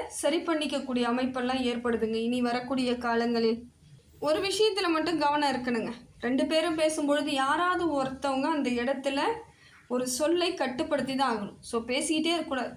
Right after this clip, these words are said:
ஒரு இடத்துல கொஞ்சம் நிதானத்தோடு அமைதியோடு இருந்தால் அந்த வார்த்தையானது உங்களுக்கு பாதிப்புகளை ரெண்டு பேருக்குமே ஏற்படுத்தாது. மாத்தி மாத்தி பேசும் பொழுது வார்த்தைகள் அதிகமாக வந்து வரக்கூடிய தருணமா மாறும் பொழுது நிதானம் இழக்கக்கூடிய தன்மை ஏற்பட்டுடும்.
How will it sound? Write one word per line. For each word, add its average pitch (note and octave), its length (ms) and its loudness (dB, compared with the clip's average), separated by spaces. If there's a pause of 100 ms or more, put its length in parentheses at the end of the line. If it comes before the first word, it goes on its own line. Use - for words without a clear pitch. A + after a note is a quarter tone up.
ஒரு A#3 140 -4
இடத்துல D#4 400 -2
கொஞ்சம் C#4+ 340 2
நிதானத்தோடு C#4 640 2
அமைதியோடு C4+ 640 0
இருந்தால் B3+ 380 -2
அந்த B3 220 0
வார்த்தையானது B3+ 920 0
உங்களுக்கு B3+ 560 0 (640)
பாதிப்புகளை C#4+ 640 2
ரெண்டு D#4 320 2
பேருக்குமே E4+ 380 0
ஏற்படுத்தாது. A3+ 540 -4 (760)
மாத்தி D4+ 400 2
மாத்தி E4+ 360 2
பேசும் D#4 480 2
பொழுது C4+ 340 2
வார்த்தைகள் D4 640 2
அதிகமாக C#4+ 680 2
வந்து D4 500 0
வரக்கூடிய C4+ 600 0
தருணமா C4 520 0
மாறும் B3 320 0
பொழுது B3 280 0
நிதானம் E4 540 2
இழக்கக்கூடிய B3+ 640 -2
தன்மை B3+ 360 0
ஏற்பட்டுடும். G#3+ 540 -4